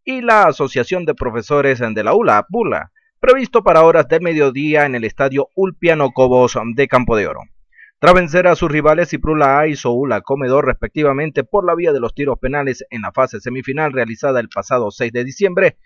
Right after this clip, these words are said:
el equipo Ciprula B vuelve a la final del torneo junto a la representación profesoral, que llega por primera vez al último encuentro del torneo de este año.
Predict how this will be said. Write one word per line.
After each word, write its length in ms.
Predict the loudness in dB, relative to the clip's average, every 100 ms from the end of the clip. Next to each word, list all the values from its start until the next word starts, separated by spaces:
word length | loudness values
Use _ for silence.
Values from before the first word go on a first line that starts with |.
| _ _ -8
el 140 | -4
equipo 340 | -4 -2 -4
Ciprula 500 | -4 -4 0 2 2 2
B 260 | -2 -4 -6
vuelve 320 | -4 0 0
a 40 |
la 100 | -2
final 280 | -4 -8 -6
del 140 | -6
torneo 320 | -4 -6 -4 -4
junto 400 | -4 -4 0 2
a 60 |
la 120 | 2
representación 880 | 0 -2 -4 -8 -8 -6 -6 -6 -10 _
profesoral, 640 | -6 -6 -4 0 0 0 -4 _ _ _ _
que 140 | -12
llega 260 | -4 0 0
por 180 | 0 -4
primera 360 | -4 -2 0
vez 200 | 0 -2 -4
al 180 | -2 -2
último 340 | -4 -6 -4 -4
encuentro 460 | 0 0 2 0
del 180 | 0 -2
torneo 340 | -4 -2 0
de 120 | 0 -2
este 200 | -2 -4
año. 200 | -4